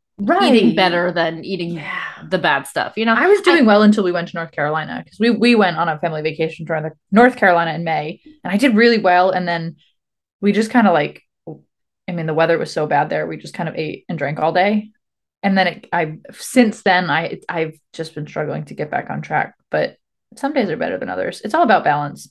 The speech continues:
Speaker 1: <laughs>
Speaker 2: Always about balance. You can eat everything, but it has to be in moderation. That's the simple as
Speaker 1: Legit.
Speaker 2: that.
Speaker 1: Yeah, I don't cut anything out.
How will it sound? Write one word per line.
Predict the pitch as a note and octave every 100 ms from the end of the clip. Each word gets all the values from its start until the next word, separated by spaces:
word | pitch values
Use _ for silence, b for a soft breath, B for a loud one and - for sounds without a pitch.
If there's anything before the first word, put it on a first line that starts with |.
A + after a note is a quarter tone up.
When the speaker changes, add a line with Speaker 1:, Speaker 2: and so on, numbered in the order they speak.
| -
Speaker 1:
<laughs> | - - _ _ _ _ _ -
Speaker 2:
Always | F3+ E3+ D#3+
about | E3 D3 C3+
balance. | C#3 C3+ C3+ - _
You | F3 E3
can | G3
eat | G3 -
everything, | F#3+ G#3+ A3+ A#3+ B3
but | G3
it | E3+
has | E3+ E3
to | D#3+
be | E3
in | E3
moderation. | D#3+ D3+ D3+ D3+ B2 - C#3
That's | D3 D3+
the | -
simple | D3+ F3+ D#3+
as |
Speaker 1:
Legit. | D3 D#3 D3+
Speaker 2:
that. |
Speaker 1:
Yeah, | E3+
I | E3
don't | F#3+
cut | F3+ F#3
anything | E3 E3 D3+
out. | D3